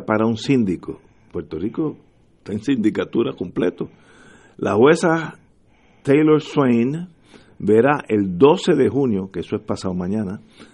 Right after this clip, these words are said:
la moción que busca que boni-, bonistas tomen el control de energía eléctrica.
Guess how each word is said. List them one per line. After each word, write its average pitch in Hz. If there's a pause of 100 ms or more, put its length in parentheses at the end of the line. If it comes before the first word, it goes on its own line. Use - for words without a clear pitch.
(240)
la 107
moción 117
que 131
busca 143 (500)
que 110
boni-, 107 (460)
bonistas 104 (120)
tomen 120
el 98
control 92
de 113
energía 101
eléctrica. 90